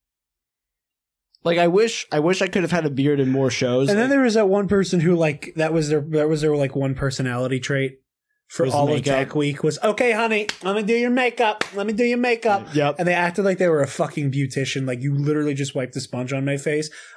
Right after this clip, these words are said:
Speaker 2: I'm afraid that I'm not competent enough to rub said sponge on my face. Please just do it and not act like you're, like, doing me a favor."
Speaker 1: It's why,
Speaker 2: Um,
Speaker 1: like, if I got back into theater, I'd try my best to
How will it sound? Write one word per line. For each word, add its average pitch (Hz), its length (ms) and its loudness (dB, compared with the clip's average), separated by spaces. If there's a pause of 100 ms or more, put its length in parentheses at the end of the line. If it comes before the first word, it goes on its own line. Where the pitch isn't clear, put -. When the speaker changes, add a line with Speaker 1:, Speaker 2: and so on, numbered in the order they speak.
(100)
Speaker 2:
I'm 165 240 0
afraid 160 320 0
that 143 180 -2
I'm 143 220 -2
not 135 200 -2
competent 127 460 -4
enough 127 300 -4
to 143 100 -6
rub 127 240 -2
said 120 300 -6
sponge 123 320 -10
on 120 80 -6
my 120 120 -6
face. 117 320 -10 (300)
Please 139 240 -2
just 135 240 -4
do 131 160 0
it 127 80 -4
and 123 100 -6
not 123 220 -4
act 123 220 -6
like 117 240 -8
you're, 131 120 -4
like, 127 200 -6 (160)
doing 123 320 -2
me 117 160 -2
a 110 40 -4
favor." 113 380 -6 (400)
Speaker 1:
It's 147 160 -2
why, 170 180 2
Speaker 2:
Um, 202 60 0
Speaker 1:
like, 180 160 2
if 143 80 -4
I 147 80 0
got 151 160 2
back 151 140 0
into 143 160 0
theater, 135 280 0
I'd 123 140 -4
try 147 160 0
my 139 160 0
best 127 300 -2
to 123 160 -4